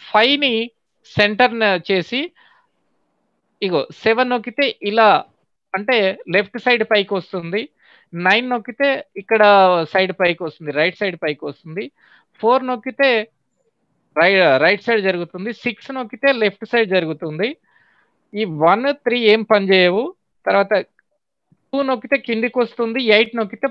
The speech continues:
పైకి వెళ్తుంది. ఇది గుర్తుపెట్టుకోండి. కీబోర్డ్లో మధ్యలో ఉన్నది ఫైవ్ని ఆ యొక్క ప్లానెట్ అనుకోండి, ఆ చుట్టుముట్టు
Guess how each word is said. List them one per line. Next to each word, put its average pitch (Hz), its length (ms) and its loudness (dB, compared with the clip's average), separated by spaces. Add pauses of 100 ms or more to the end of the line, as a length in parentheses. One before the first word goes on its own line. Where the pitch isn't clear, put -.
పైకి 202 280 2
వెళ్తుంది. 120 400 -6 (1400)
ఇది 220 200 -8
గుర్తుపెట్టుకోండి. 147 760 -4 (1000)
కీబోర్డ్లో 247 500 2 (120)
మధ్యలో 220 400 2
ఉన్నది 233 240 -2 (120)
ఫైవ్ని 254 420 0 (260)
ఆ - 20 6 (120)
యొక్క 202 200 -2 (480)
ప్లానెట్ 208 460 2
అనుకోండి, 185 420 -6 (340)
ఆ 202 40 -4 (160)
చుట్టుముట్టు 247 560 -10